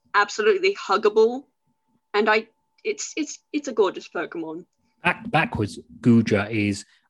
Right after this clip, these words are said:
Speaker 2: Ardug, which doesn't mean
Speaker 1: <laughs>
Speaker 2: anything. Uh, po-,
Speaker 1: <laughs>
Speaker 2: Game Freak have a tendency, don't they, to, to, like, just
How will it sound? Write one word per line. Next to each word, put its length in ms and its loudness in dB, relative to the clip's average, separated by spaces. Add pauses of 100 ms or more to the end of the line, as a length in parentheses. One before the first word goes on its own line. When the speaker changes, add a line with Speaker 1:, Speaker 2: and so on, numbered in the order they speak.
(140)
Speaker 2:
Ardug, 640 0 (240)
which 180 -10
doesn't 240 0
mean 200 0
Speaker 1:
<laughs> 40 -4
Speaker 2:
anything. 360 -6 (300)
Uh, 160 2 (100)
po-, 240 2 (460)
Speaker 1:
<laughs> 440 -10
Speaker 2:
Game 240 4
Freak 300 0
have 140 0
a 40 0
tendency, 520 -4
don't 180 -4
they, 160 -8
to, 240 -8 (140)
to, 260 -2
like, 220 -4 (100)
just 220 -16